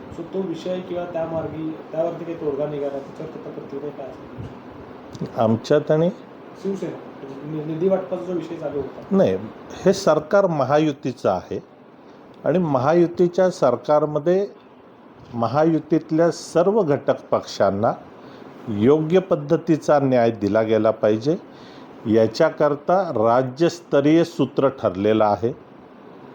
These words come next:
Speaker 2: त्या सूत्राप्रमाणे काम झालं पाहिजे, हा माझा एक मुद्दा होता. आणि दुसरा मुद्दा होता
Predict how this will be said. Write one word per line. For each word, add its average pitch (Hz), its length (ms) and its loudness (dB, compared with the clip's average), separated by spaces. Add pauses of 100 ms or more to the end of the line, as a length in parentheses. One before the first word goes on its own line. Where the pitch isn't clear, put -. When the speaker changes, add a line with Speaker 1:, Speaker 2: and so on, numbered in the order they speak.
(320)
Speaker 2:
त्या 202 120 6
सूत्राप्रमाणे 170 1000 2
काम 147 360 0
झालं 127 300 2
पाहिजे, 123 400 2
हा 120 200 2
माझा 123 360 4 (120)
एक 120 260 2
मुद्दा 117 320 2
होता. 113 360 2 (800)
आणि 151 160 2
दुसरा 135 560 4
मुद्दा 123 340 2
होता 95 420 0